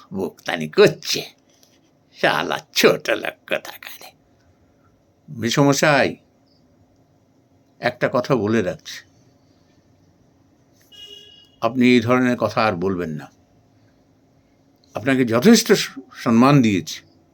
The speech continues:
এরপর আর দিতে পারবো না, এরপর আর দিতে পারবো না।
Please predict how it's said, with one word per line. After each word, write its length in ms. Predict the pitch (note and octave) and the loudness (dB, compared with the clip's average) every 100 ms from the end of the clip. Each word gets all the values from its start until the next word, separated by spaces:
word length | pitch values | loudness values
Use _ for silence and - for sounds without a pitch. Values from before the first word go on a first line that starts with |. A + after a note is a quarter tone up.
| A#2+ | -10
এরপর 180 | A#2 C3+ E3 | 2 4 4
আর 80 | C3 | 2
দিতে 160 | G#2+ F#2 | -4 -8
পারবো 220 | D#2 D2+ - | -12 -16 -20
না, 40 | - _ _ _ _ _ _ _ _ - | -20 _ _ _ _ _ _ _ _ -10
এরপর 180 | B2 C#3 C#3 | -4 2 4
আর 80 | F3 D3+ | 4 2
দিতে 180 | D3+ C3 | 0 2
পারবো 200 | A2 F#2 | 0 -2
না। 60 | F#2 | -12